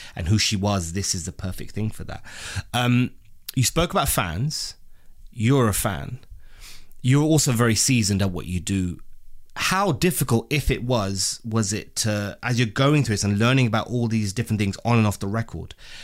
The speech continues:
how difficult was it to separate your feelings as a fan versus being an author and,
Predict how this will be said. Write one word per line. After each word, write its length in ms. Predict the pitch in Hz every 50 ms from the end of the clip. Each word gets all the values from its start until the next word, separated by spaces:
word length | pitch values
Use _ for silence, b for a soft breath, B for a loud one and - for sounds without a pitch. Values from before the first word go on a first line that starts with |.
| B B B
how 200 | - 131 127 117
difficult 420 | - 151 151 - - - 139 120
was 160 | 110 113 101
it 100 | 101 - -
to 80 | -
separate 440 | 95 - - 117 - - - 101 82
your 220 | 101 92 110 113 110
feelings 480 | - - - 113 107 98 101 98 90
as 120 | 90 82 85
a 60 | 87
fan 640 | - - - 139 127 120 113 107 101 98 95 90 - -
versus 560 | 87 95 107 101 98 - - 92 95 92 82
being 300 | - _ _ 110 107 104
an 80 | 101 95
author 320 | - 107 110 101 - -
and, 200 | 98 98 98 92